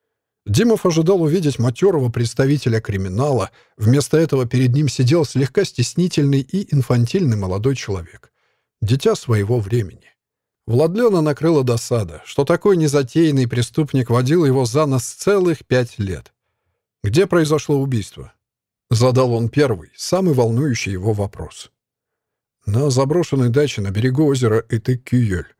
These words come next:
просто ответил Герасимов, не ожидая той реакции, которую вызвал его ответ у сидящего напротив милиционера. "Где, где?"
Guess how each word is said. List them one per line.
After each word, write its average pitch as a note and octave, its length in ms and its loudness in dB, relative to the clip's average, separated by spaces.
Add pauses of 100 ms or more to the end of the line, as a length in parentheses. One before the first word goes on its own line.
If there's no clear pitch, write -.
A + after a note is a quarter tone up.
(400)
просто D#3 360 0
ответил G#2+ 400 -2
Герасимов, A#2 640 -2
не C3+ 120 0
ожидая D3+ 420 0
той G#2 260 -2
реакции, C3+ 560 -4
которую F3+ 480 0
вызвал C#3 480 2
его A2+ 320 0
ответ C3+ 440 -2
у B2 120 0
сидящего A2 540 -2
напротив F2+ 500 -4
милиционера. E2+ 800 -10 (720)
"Где, G#2+ 420 2
где?" A2+ 460 -2